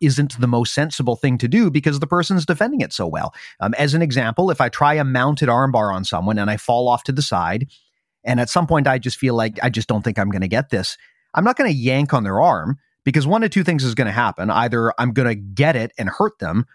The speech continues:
or I'm gonna lose the position and wind up on bottom. So what I'll do in that situation where I try to armbar someone from mount, I kinda fall off to the side and I just feel like,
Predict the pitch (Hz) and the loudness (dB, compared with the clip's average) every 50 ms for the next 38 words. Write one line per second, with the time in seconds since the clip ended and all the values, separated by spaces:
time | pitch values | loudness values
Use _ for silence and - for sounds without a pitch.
0 | _ _ _ _ - 156 143 143 143 143 147 143 135 135 131 135 147 180 196 160 | _ _ _ _ 0 2 4 4 4 2 2 2 0 0 0 0 2 2 2 0
1 | 139 131 - - 117 107 120 120 - 135 120 110 110 110 107 107 113 101 - - | 0 -4 -2 -2 -2 0 0 0 0 0 0 2 2 2 0 0 0 -2 -2 -2
2 | 104 98 92 104 131 160 151 98 - - - _ _ _ _ _ _ _ - - | -2 0 0 2 2 2 0 -2 -4 -12 -16 _ _ _ _ _ _ _ -12 -4
3 | - 151 147 180 220 - 226 175 135 160 196 190 156 131 131 131 131 - - - | -2 0 2 4 4 4 4 4 4 2 4 4 4 4 2 0 -2 -2 -4 -6
4 | 135 - 123 117 120 131 143 135 - 120 104 101 98 98 101 101 - 139 131 120 | -4 -2 0 0 2 2 2 2 0 -2 -2 0 0 0 -2 0 0 0 0 0
5 | - - 110 110 117 117 110 110 107 - - 113 110 110 110 - 113 104 104 110 | -2 -2 0 0 0 2 0 0 0 0 -2 -2 -2 -2 0 0 0 2 2 2
6 | 113 113 117 113 - 101 110 - 113 104 98 - 127 113 113 117 117 113 - - | 2 0 -2 -4 -6 -8 -4 -4 -4 -4 -2 -2 -2 -2 0 2 0 0 0 -4
7 | 117 104 104 - - 110 104 104 110 110 104 104 95 98 104 92 101 - - - | -6 -6 -6 -2 0 2 2 2 0 0 -2 -4 -2 -2 -4 -4 -6 -8 -10 -6
8 | - 131 120 104 104 107 - | -4 -2 0 0 -2 -4 -6